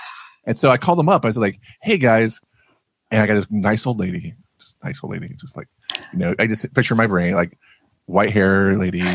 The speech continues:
just s-, working for, you know, just nice part, you know, maybe job that she gets, you know, eight to five, whatever. And she's just like, and I'm here just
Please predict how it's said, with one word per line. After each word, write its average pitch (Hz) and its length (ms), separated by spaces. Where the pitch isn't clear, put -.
just - 340
s-, - 340
working 95 380
for, 113 320
you 107 80
know, 95 140
just - 220
nice 95 200
part, - 300
you - 100
know, - 180
maybe 92 260
job 92 280
that 95 80
she - 100
gets, 92 340
you 90 80
know, 87 180
eight - 120
to - 60
five, 87 400
whatever. 87 340
And 104 220
she's 98 180
just - 200
like, 95 240
and 87 100
I'm 101 140
here 95 260
just - 240